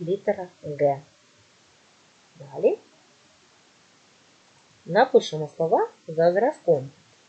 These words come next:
Фламінго. Назва птаха. Франко.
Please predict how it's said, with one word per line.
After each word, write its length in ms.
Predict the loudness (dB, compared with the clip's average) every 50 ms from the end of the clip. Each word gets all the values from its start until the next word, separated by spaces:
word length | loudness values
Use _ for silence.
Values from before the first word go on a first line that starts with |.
| _ _ _ _ -20 _ -2
Фламінго. 840 | 0 4 4 4 4 4 2 0 -2 -4 -6 -8 -10 -10 -12 -12 -12 -14 _ _ _ _ _ _ _ _ _ _
Назва 460 | -10 -6 -2 0 0 0 0 0 -2 -2
птаха. 600 | -2 -4 -8 -6 -6 -6 -8 -14 _ -16 -16 -16 -16 _ _ _ _ _ _ _ _ _ _ _ _ _ _ _ _ -8
Франко. 960 | -4 -2 0 0 0 0 -2 -6 -10 -10 -2 0 4 4 6 6 4 2